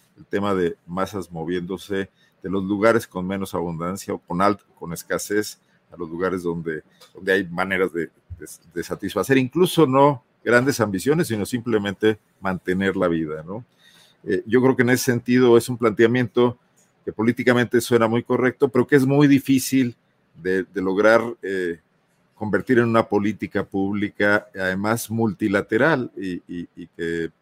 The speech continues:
pudiese tener algunos resultados en el corto plazo, viendo las dificultades que tienen, pues, todos los gobiernos, ¿no? Incluso López Obrador, que aparentemente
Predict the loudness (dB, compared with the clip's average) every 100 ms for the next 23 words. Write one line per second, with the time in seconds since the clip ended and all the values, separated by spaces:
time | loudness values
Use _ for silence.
0 | _ -6 -4 -4 -6 -6 -2 -2 -2 -6
1 | -8 -10 -6 -4 -4 -6 -8 -6 -6 -8
2 | -2 -2 0 0 2 4 4 0 -2 -8
3 | -12 -8 -2 -2 -2 -8 -6 -4 -2 -4
4 | -6 _ _ _ _ _ -8 4 4 6
5 | 4 2 2 2 -2 -4 -2 -4 -4 -10
6 | _ _ _ -4 0 0 0 -2 0 2
7 | 4 2 0 -2 -4 -4 -6 -4 -8 -8
8 | -6 -6